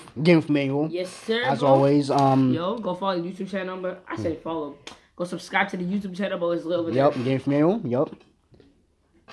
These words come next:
Speaker 1: And you already know, um, and, and today's episode is gonna be very different. So, um, we're gonna talk about how we started the first Piggy Talking Shit video.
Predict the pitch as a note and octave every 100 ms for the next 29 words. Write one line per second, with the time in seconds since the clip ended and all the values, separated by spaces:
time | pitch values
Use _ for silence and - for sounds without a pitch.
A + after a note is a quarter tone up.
0 | - A#2 C3 D3 D#3 D#3 C3+ G#2+ - C#3
1 | C#3 C#3 C3 B2 C#3+ A#2+ - - D3 F#3+
2 | D#3+ D#3+ E3+ D#3+ C#3+ C3+ D3+ D#3+ C#3 B2+
3 | B2 D#3 C3 B2 G2+ F#2 - - - -
4 | C3+ B2+ B2 A#2+ G#2 - _ _ _ _
5 | _ _ - A2+ - B2 B2 A#2+ A2+ G#2+
6 | G2+ - _ _ A#2 F3 D#3 F#3 E3 D3+
7 | D3 C3+ - _ _ _ _ _ _ _
8 | _ _ - _ _ _ _ - F3+ F3
9 | A3 G3+ - G#3 G3+ E3+ D3 D3 _ _
10 | _ _ _ _ _ _ _ _ C#3+ C#3
11 | F#3 F3 - - _ _ _ - G3 F#3
12 | - F3 E3+ - C3 G#2+ G2